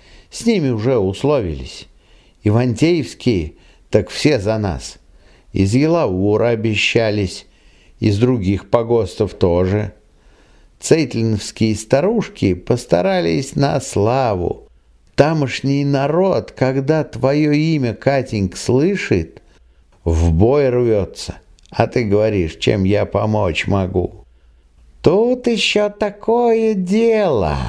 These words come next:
замурлыкал Мел со своего места. Он сидел на подоконнике и вылизывал белые лапки. Давно в таком облике не пребывал,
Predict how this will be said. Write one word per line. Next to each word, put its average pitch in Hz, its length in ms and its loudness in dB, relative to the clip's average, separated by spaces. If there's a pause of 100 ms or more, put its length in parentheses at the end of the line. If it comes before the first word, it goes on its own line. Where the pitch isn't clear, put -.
(680)
замурлыкал 90 800 2
Мел 117 320 2
со - 180 -4
своего 92 380 2
места. 85 540 -4 (400)
Он 92 140 2
сидел 87 360 2
на 85 120 0
подоконнике 85 800 0
и 80 40 4
вылизывал 90 640 2
белые 87 420 2
лапки. 92 600 -2 (720)
Давно 80 460 0
в 110 100 -10
таком 87 420 0
облике 82 480 0
не 78 100 0
пребывал, 82 720 0